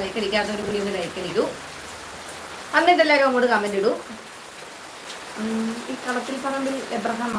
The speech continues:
ആരത്? അയ്യോ, ഞാനും പോയി പുറത്തിറങ്ങാൻ ഒരു ട്രൗസർ ഇട്ടായിരുന്നു അപ്പൂപ്പൻ്റെ. ആ, ഓടിച്ചെന്ന് എടുക്കടി. ഹായ് സ്റ്റോറീസേ, ഹലോ. ആ, ഇന്ന് സുന്ദരി ആയിട്ടുണ്ടല്ലോ,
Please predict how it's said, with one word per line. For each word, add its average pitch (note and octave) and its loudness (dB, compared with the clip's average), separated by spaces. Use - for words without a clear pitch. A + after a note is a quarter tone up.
ആരത്? G3+ 0
അയ്യോ, A3 6
ഞാനും G#3+ 2
പോയി A3+ 4
പുറത്തിറങ്ങാൻ G#3+ 2
ഒരു G#3 0
ട്രൗസർ G3 0
ഇട്ടായിരുന്നു F#3 2
അപ്പൂപ്പൻ്റെ. F3+ 2
ആ, - 6
ഓടിച്ചെന്ന് B3+ 2
എടുക്കടി. B3 0
ഹായ് C#4 6
സ്റ്റോറീസേ, D4 4
ഹലോ. C4+ 6
ആ, F#3+ 0
ഇന്ന് A3+ 2
സുന്ദരി B3 6
ആയിട്ടുണ്ടല്ലോ, A3 2